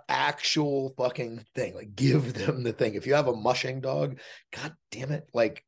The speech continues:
get 'em on a harness and get a fucking scooter and, like, let them do the thing, you know? If you can't do the thing because it's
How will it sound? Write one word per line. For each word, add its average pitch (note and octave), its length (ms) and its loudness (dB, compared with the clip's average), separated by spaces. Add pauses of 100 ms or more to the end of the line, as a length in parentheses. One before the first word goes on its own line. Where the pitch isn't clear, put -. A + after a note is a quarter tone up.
get C#3 120 4
'em E3 100 2
on D3 120 4
a A#2+ 80 2
harness B2+ 400 2
and G#2+ 80 -10
get G#2 140 -4
a - 160 -10
fucking D3+ 260 0
scooter D#3 480 2
and, A2+ 220 -8
like, A2+ 180 -2 (100)
let A#2+ 380 2
them D#3 380 2
do B2 360 -2
the G2+ 200 -12
thing, A2+ 440 -2 (120)
you G#2 100 -8
know? C#3 300 -2 (840)
If - 160 -10
you D#3 60 -8
can't F#3+ 480 -2
do E3 140 4
the C#3+ 140 4
thing D#3 300 2
because C3 320 0
it's - 320 -2